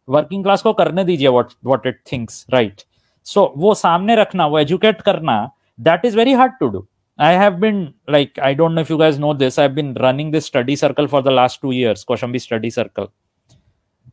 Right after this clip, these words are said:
It's a lot of work. And educating is not easy. Educating theory is not easy. And still now it is mostly a, you know,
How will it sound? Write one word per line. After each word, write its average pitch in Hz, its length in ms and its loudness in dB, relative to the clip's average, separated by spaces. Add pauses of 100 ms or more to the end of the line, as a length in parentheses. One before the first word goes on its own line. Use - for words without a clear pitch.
(480)
It's 160 220 -4
a 202 80 4
lot 117 580 -4
of 208 220 -2
work. 120 680 -4 (560)
And 156 360 0
educating 196 920 0
is 160 400 0
not 139 560 0
easy. 135 340 -2
Educating 143 640 0
theory 151 420 0
is 139 140 -4
not 127 340 -2
easy. 135 200 -2
And 139 120 -4 (320)
still 226 500 0
now 190 200 4
it 180 120 -4
is 165 280 -2 (260)
mostly 185 800 -2
a, 175 80 4
you 165 160 -2
know, 185 140 0